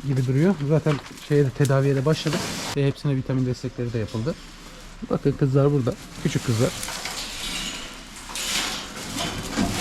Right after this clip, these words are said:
Ama siz bunların yapraklarını yiyip bırakıyorsunuz kalanını böyle. Nasıl olacak? Onları da yiyin, onları da. Problem olur. Vallahi bak o taraftaki ablalar gelir ha.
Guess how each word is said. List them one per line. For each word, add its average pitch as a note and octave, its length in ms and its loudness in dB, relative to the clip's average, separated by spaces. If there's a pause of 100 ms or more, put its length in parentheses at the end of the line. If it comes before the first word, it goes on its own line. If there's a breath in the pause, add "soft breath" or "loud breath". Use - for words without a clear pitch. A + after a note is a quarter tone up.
(1200)
Ama D3+ 140 4
siz D#3+ 200 2
bunların F3 200 8
yapraklarını F#3 540 8
yiyip G3+ 140 10 (920)
bırakıyorsunuz F#3 600 6
kalanını D3 340 8
böyle. D#3 200 8 (280)
Nasıl G3+ 180 6
olacak? F3+ 220 4 (1120)
Onları D3+ 220 4
da F#3+ 60 10
yiyin, C#3+ 140 6
onları C#3+ 260 2
da. D3 80 2 (1300)
Problem D3+ 320 6
olur. C3+ 120 4 (300)
Vallahi D3 240 6
bak E3+ 100 6 (260)
o C3+ 40 0
taraftaki D3+ 420 4
ablalar D3+ 300 6
gelir C3+ 220 2
ha. C3+ 100 4